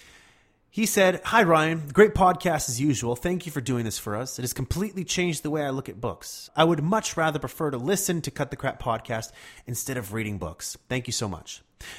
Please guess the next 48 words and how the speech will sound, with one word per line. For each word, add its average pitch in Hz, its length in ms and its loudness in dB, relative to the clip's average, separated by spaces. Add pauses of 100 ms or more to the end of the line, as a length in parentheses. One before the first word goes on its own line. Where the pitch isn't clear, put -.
The 151 100 6
reason 247 340 6
for 143 140 -4
my 110 160 -2
email, 101 340 -4
though, 98 200 -2
is 113 100 -6
because 151 260 -6
I 165 60 -2
am 170 120 -2
interested 190 360 -2
in 180 80 0
your 160 80 2
new 156 100 2
sponsor, 139 420 -2
Sierra 113 400 -2
Sil. - 300 -6 (420)
I 135 60 -8
have 151 120 -2
had 165 120 0
a 147 40 -4
constant 196 540 -2
lingering 160 440 0
knee 143 180 0
problem 139 460 -2
that 123 160 -6
glucosamine 170 680 -2
chondroitin 131 640 -4 (300)
mixed 175 240 -6
with 160 200 -8
M 180 220 -2 (100)
S - 280 -6 (100)
M 143 320 0 (180)
has 120 160 -6
not 143 220 -2
been 135 100 -2
doing 127 200 0
the 127 80 -2
trick - 240 -6
for. - 280 -14 (380)
I 131 80 -4
have 135 140 2
also 170 260 4
tried 165 300 -2
using 143 200 -4
shark - 360 -2
cartilage 160 400 -2
and 113 120 -4